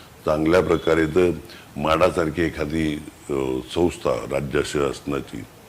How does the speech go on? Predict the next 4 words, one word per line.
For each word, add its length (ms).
किंवा 120
महानगरपालिकेचं 1080
सहकार्य 540
घेऊन 200